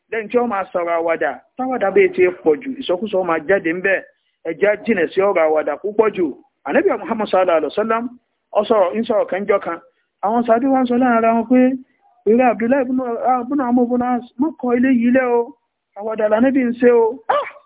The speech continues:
Ara Abdullahi ibn Amr ibn As ọ̀gbá, ọba ní, ọba sọ fún sí Ọlọ́run pé, "Ya Rasulullah, gbogbo ọ̀rọ̀ tó o máa ń sọ, máa ń kọ́ lẹ̀." Àwọn kan wá ní pé kí n má kọ̀ kan lẹ̀, nípa àwàdà ló ń ṣe. Ó ń sọ Ọlọ́run bá bá yíjú po sáwọn sàbí.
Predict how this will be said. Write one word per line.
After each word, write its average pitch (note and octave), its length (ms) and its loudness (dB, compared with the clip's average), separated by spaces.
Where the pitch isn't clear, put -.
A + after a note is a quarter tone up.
Ara C4 200 2
Abdullahi A#3 300 0
ibn C4 100 -6
Amr A#3+ 180 -6
ibn A3 120 -8
As A3+ 180 -6
ọ̀gbá, E3+ 360 -2
ọba A#3 200 0
ní, A#3+ 80 0
ọba A#3+ 240 4
sọ G#3 120 0
fún A#3 180 2
sí A#3 100 0
Ọlọ́run A3 240 0
pé, A3+ 120 0
"Ya A3 160 2
Rasulullah, F#3+ 560 -4
gbogbo B3 200 2
ọ̀rọ̀ A3 160 0
tó C#4+ 100 2
o B3 80 -4
máa A#3+ 140 -2
ń G#3 60 -8
sọ, G#3+ 140 -4
máa A#3+ 180 -2
ń G#3+ 100 -8
kọ́ A#3 240 -2
lẹ̀." G#3+ 180 0
Àwọn A#3+ 220 2
kan C4+ 120 2
wá C#4+ 160 0
ní B3 80 -2
pé B3+ 140 -2
kí C4 100 0
n B3 60 0
má C4 140 2
kọ̀ A#3+ 220 -4
kan B3 220 0
lẹ̀, B3+ 140 2
nípa C#4 240 -2
àwàdà C#4+ 340 0
ló G#3 100 -4
ń A#3+ 80 -4
ṣe. A#3 160 2
Ó F3 120 -12
ń F3+ 40 -12
sọ F3+ 100 -2
Ọlọ́run F3+ 200 0
bá F3 100 0
bá E3+ 120 0
yíjú E3+ 420 -2
po D#3 280 6
sáwọn F#3+ 320 0
sàbí. E3+ 340 2